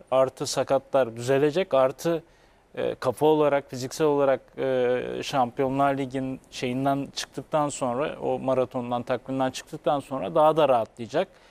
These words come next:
E, bu takım kötüye gitmez, daha da düzelir yani. O yüzden, e, ben, e, Beşiktaş'ın mutlaka bu yarışın içerisinde yer alınacağını düşünüyorum.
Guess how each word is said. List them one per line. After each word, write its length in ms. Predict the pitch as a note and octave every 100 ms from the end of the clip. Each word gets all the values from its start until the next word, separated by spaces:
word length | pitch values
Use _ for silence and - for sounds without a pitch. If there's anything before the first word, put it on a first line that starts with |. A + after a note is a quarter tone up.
| - - - _ -
E, 200 | - A2 -
bu 80 | B2
takım 300 | C#3+ A#3 A3
kötüye 340 | E3 - E3
gitmez, 420 | F3+ - G#3+ F#3
daha 220 | C#3+ D3+
da 100 | D3+
düzelir 340 | C#3 C#3 D#3+ A#3+
yani. 260 | G3 C#3
O 100 | B2+
yüzden, 320 | C#3+ D3+ E3+ - _ _ _ _ _ _ -
e, 380 | C#3 C3+ C3+ B2
ben, 240 | B2+ B2+ B2+ - -
e, 420 | C3+ B2+ A#2+ A#2
Beşiktaş'ın 480 | B2 - - C3 C#3
mutlaka 460 | C3+ C#3 C3 C3+ B2+
bu 40 |
yarışın 300 | C3 B2+ C3+
içerisinde 480 | B2+ C#3 B2+ C#3+ C3+
yer 120 | C3+
alınacağını 480 | B2+ C3 B2+ C3 C3
düşünüyorum. 540 | - - B2+ B2+ G#3